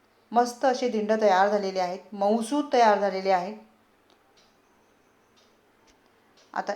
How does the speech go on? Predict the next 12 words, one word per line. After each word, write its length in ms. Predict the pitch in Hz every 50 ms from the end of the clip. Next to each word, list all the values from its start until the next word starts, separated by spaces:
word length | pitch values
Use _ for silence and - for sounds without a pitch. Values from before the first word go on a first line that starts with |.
| - -
एक 280 | - 254 269 240 214 196
दिंड 200 | 220 220 214 226
मी 160 | 220 226 226
तुम्हाला 320 | 220 220 208 202 202 202
तोडून 380 | 208 208 214 180 170 185 208 214
दाखवते. 560 | 214 208 202 190 175 175 - 185 214 220 - _ _ _ _ _ _ _ _ _ _ _ _ _ _ _ _ _ _ _ _ _ _ _ _ _ _ _ _ _ _ _ _ _ _ _ _ _ _ 208
यावर 240 | 202 214 233 247
मस्त 320 | 247 254 269 269 269 - 302
अशी 200 | 277 277 - 285
तुपाची 520 | 277 - 269 240 226 262 254 254 269 277
धार 280 | 262 247 240 226 233 247
घालायची 540 | 247 233 220 202 202 - - 226 262 -